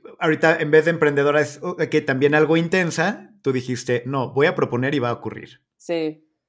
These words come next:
Speaker 2: Y yo ya, yo ya ahí empecé a, a hacer borradores de Word, en quién sabe qué, a decir, "Y aquí, y aquí en,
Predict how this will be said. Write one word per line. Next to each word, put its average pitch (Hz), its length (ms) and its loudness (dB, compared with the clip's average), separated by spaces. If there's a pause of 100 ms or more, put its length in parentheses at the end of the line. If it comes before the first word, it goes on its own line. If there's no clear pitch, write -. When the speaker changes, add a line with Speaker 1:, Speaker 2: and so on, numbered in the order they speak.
(240)
Speaker 2:
Y 175 140 -12
yo 190 120 -2
ya, 202 560 0
yo 175 200 -4
ya 233 140 2
ahí 240 180 0
empecé 220 480 -2
a, 170 680 4 (420)
a 165 280 2
hacer 185 260 -2
borradores 180 680 0
de 175 120 0
Word, 170 680 2
en 160 200 -4
quién 170 220 -4
sabe 170 340 -2
qué, 165 380 -4
a 160 120 0
decir, 170 320 -10
"Y 180 80 -14
aquí, 175 400 -16 (360)
y 185 40 -6
aquí 185 300 -4
en, 190 240 -6